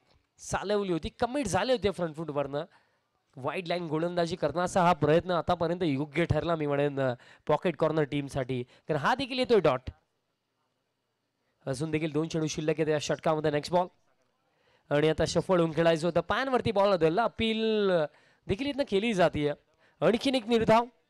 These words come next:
आणि या मॅचमध्ये आता आपण असं देखील म्हणू शकतोय की कुठे ना कुठे टीम पॉकेट कॉर्नर हा संघ विजयाच्या दिशेने आपल्याला वाटचाल करताना दिसतोय, कारण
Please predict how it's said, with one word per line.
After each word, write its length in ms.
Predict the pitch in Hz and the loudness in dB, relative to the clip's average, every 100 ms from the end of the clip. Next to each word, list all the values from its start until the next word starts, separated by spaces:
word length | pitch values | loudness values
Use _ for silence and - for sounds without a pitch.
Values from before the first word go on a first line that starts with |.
| _ _ _ _ - | _ _ _ _ -2
आणि 160 | 156 | 2
या 100 | 202 | 2
मॅचमध्ये 540 | 185 175 196 196 190 190 | 2 0 -2 0 2 2
आता 140 | 180 | 2
आपण 220 | 180 185 | 0 2
असं 220 | 175 - 202 | 0 0 -2
देखील 240 | 190 196 | 0 0
म्हणू 320 | 160 147 170 | 0 0 -2
शकतोय 560 | 160 156 - 165 139 127 - _ _ | -2 -4 -2 -2 0 -2 -8 _ _
की 100 | 208 | -4
कुठे 300 | - 190 196 | 0 2 4
ना 120 | 233 | 4
कुठे 400 | 180 170 156 135 135 _ _ _ - | 2 4 4 4 0 _ _ _ -2
टीम 260 | 160 160 147 | 0 -2 -2
पॉकेट 340 | 190 190 214 190 - | 0 0 0 -2 2
कॉर्नर 460 | 170 170 185 139 | 0 2 0 -2
हा 240 | 127 123 151 | -2 -4 -6
संघ 340 | - 170 190 | -4 -8 -4
विजयाच्या 600 | 196 156 135 185 180 190 | -4 -4 -4 -4 -4 -4
दिशेने 360 | 156 156 185 185 | -6 -6 -6 -6
आपल्याला 300 | 156 170 170 | -6 -6 -6
वाटचाल 400 | 151 127 - 165 | -6 -6 -6 -6
करताना 440 | 160 139 156 151 | -6 -6 -2 -2
दिसतोय, 440 | 135 135 - 156 127 - - - - | -2 -4 -2 -2 -2 -4 -20 -20 -2
कारण 420 | 196 214 240 165 | 2 4 2 0